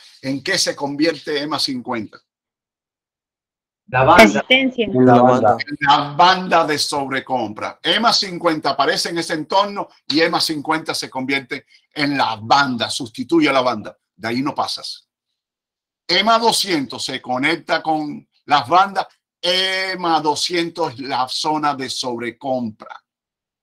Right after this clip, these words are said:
Speaker 1: ¿Ok? Porque es así. Porque la banda está calculada para veinte velas y la que está arriba está calculada para doscientas velas.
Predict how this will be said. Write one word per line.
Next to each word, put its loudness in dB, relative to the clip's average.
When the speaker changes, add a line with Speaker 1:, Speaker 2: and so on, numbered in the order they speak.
Speaker 1:
¿Ok? -14
Porque -4
es 2
así. 0
Porque -6
la 4
banda 2
está -2
calculada 0
para 0
veinte -4
velas -2
y -2
la 2
que -14
está -2
arriba -4
está -6
calculada -2
para -2
doscientas -6
velas. -8